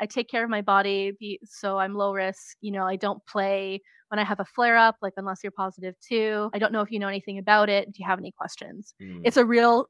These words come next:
Speaker 2: Mm.
Speaker 1: real simple, I keep all of the science out of it because then it just gets scary and people,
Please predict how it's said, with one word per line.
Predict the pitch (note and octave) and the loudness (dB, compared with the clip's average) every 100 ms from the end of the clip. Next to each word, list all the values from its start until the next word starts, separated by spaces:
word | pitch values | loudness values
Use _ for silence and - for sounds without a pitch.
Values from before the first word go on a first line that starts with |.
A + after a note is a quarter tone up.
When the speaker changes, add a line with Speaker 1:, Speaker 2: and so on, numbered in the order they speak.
| _ | _
Speaker 2:
Mm. | A#3+ G#3+ | -16 0
Speaker 1:
real | C4+ C4+ C4 | 4 10 10
simple, | C#4 - A#3+ A#3+ B3 A3 A3 A3 A3 _ _ _ _ _ _ _ _ _ - | 8 0 0 2 4 6 6 2 0 _ _ _ _ _ _ _ _ _ 0
I | A3+ | 0
keep | - C4+ - | 0 -6 2
all | A#3 A#3 | 6 6
of | A#3+ | 6
the | A3 | 0
science | - G#3 G#3 G#3 G#3 - | 4 4 4 0 -4 -2
out | G3+ | -2
of | G3+ G3 | -2 -2
it | G3 G3 _ | -2 -4 _
because | G#3 G#3+ G3 | -14 -8 -6
then | G3+ | -4
it | G3+ | -6
just | G3+ - | -8 -6
gets | G3+ G3+ | -8 -8
scary | - G3+ G3 G3 F#3+ | -14 -6 -4 -4 -6
and | F#3 | -8
people, | G3+ F#3+ F#3+ F#3 F3+ F3+ F#3+ | -8 -4 -2 0 -2 -4 -8